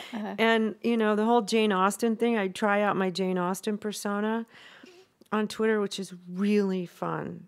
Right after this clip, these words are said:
Speaker 2: And that also
Speaker 1: <laughs>
Speaker 2: helps hone language, too. And
Speaker 1: Mm-hmm.
Speaker 2: I, I love language.
Speaker 1: Mm-hmm.
Speaker 2: It's, it's fun. And the, one of the really fun things that has happened in Twitter recently is I met this woman who is a knitting teacher, and she writes knitting books, Kay Gardner.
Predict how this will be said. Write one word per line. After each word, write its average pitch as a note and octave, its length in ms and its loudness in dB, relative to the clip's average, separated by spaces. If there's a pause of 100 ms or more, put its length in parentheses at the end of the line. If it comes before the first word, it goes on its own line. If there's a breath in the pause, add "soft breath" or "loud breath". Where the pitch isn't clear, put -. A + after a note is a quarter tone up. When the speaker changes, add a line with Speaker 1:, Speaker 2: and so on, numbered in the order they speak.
Speaker 2:
And - 180 4
that G#3 260 8
also A#3 360 6
Speaker 1:
<laughs> G3+ 120 -2
Speaker 2:
helps F#3+ 200 -2
hone F#3+ 380 2
language, E3 640 -6
too. A3+ 300 -2
And F3+ 220 -4
Speaker 1:
Mm-hmm. G#3+ 260 -4
Speaker 2:
I, F#3 60 -4
I F#3+ 40 -4
love G3+ 380 -4 (140)
language. A3+ 580 -6
Speaker 1:
Mm-hmm. A3 220 -10
Speaker 2:
It's, G#3+ 260 -14 (1080 soft breath)
it's G#3+ 280 -12
fun. B3 340 -4
And A3 240 0
the, A3+ 120 4 (100)
one A#3 240 2
of A#3 80 4
the G#3+ 80 2
really A3 260 2
fun G#3 240 -4
things F#3 240 -6
that F3+ 80 -6
has F3+ 140 -4
happened F3 320 -4
in E3+ 80 -8
Twitter F3 260 -6
recently E3+ 420 -6
is E3 140 -8
I E3+ 120 -4
met F3 320 -4 (360 loud breath)
this - 180 -4
woman F3 440 -2
who F3 480 -4
is E3+ 200 -4
a F3 80 -4
knitting E3+ 520 -2
teacher, A3+ 400 -6
and A3 100 -2
she G3 120 -6
writes F3+ 280 -4
knitting F#3 300 -2
books, A3 460 -8 (100)
Kay F#3 160 -4
Gardner. F#3+ 460 -6